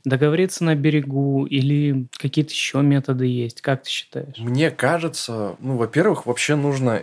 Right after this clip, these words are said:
Speaker 2: изначально с соавтором поговорить как, э, с человеком, а не как с автором. Ну, вообще понять,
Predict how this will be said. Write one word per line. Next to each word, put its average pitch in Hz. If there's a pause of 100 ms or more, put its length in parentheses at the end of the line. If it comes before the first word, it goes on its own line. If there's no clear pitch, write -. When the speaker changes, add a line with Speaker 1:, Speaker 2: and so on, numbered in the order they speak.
Speaker 2:
изначально 123
с -
соавтором 120
поговорить 110
как, 123
э, 101
с -
человеком, 117
а 85
не 98
как 95
с -
автором. 92
Ну, 143
вообще 123
понять, 113